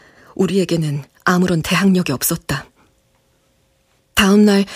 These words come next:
동사무소에 들러 신고했으나 이미 헛일이었다. 작정하고 이런 짓을 벌인 사람이 대출금이며 이자를 갚을 리가 없으니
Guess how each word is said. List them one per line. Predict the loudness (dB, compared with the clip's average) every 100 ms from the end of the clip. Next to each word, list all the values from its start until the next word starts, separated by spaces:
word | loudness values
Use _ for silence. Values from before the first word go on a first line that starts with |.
| -16 0
동사무소에 | 4 4 6 4 4 0
들러 | 0 -2
신고했으나 | 0 2 4 4 2 0 -2 -4 -14 -12 2
이미 | 6 6
헛일이었다. | 6 6 6 6 2 -2 -8 -10 -20 -20 -20 -20 -20 _ _ _ _ _
작정하고 | -4 -4 0 2 2 -2 -4 -6
이런 | -2 0 0
짓을 | 0 -4
벌인 | -4 -2 -2
사람이 | -2 -2 -2 -2 -4 -6 -12 _ -20 -16 -6 -2
대출금이며 | 0 0 2 2 2 2 0 -2 -2
이자를 | 0 2 0 0
갚을 | -4 -4 -4
리가 | -4
없으니 | -4 -4 -2 0 -2